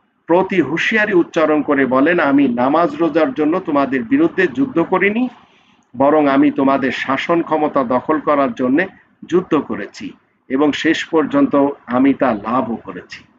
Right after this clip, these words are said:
তো এইভাবে মুসলমানদের ইতিহাস আমরা দেখি, উনিশশো সাতচল্লিশ বলেন, উনিশশো একাত্তর বলেন, আর আজ আওয়ামী লীগ এবং বিএনপির এই যে দখলের জন্য যুদ্ধ, তো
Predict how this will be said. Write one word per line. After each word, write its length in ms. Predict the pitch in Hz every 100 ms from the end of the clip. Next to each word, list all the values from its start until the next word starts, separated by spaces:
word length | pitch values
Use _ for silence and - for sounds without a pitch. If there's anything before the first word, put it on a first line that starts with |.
| _ _ _ _ _
তো 60 | 117
এইভাবে 420 | 143 170 175 196
মুসলমানদের 640 | 170 - 190 196 196 202
ইতিহাস 440 | 185 175 185 180 175
আমরা 260 | 156 151
দেখি, 320 | 120 113 - - _ _ _ _ _ -
উনিশশো 360 | 135 170 196
সাতচল্লিশ 640 | 185 185 180 - 196 196 170
বলেন, 300 | 185 180 170
উনিশশো 360 | 160 160 -
একাত্তর 480 | 165 139 147 - 123
বলেন, 340 | 107 101 95 90 _ _ -
আর 140 | 127
আজ 240 | 135 143 - 123
আওয়ামী 380 | 123 135 143
লীগ 200 | 160 185
এবং 260 | 170 156 139
বিএনপির 580 | 123 143 151 139 151 117 - _ _ _ _ _ _ _ _ _ _ _ _
এই 240 | 135 147
যে 380 | 147 151 139 113 90 _ _ _ _ _ _ _ _ _
দখলের 580 | - 143 - 220 226 214
জন্য 340 | 202 190 170 139
যুদ্ধ, 380 | 165 131 135 - _ _ _ _ _ _ _ _ _
তো 100 | 135